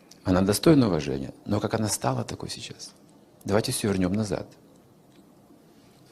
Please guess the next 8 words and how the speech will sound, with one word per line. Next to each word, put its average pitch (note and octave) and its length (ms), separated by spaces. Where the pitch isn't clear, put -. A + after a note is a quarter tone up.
То - 60
есть, - 120
понимаете, C#3 400
нужно, G2+ 320
нужно A#2+ 420
культивировать, - 680
нужно F#2 220
развивать. D2+ 500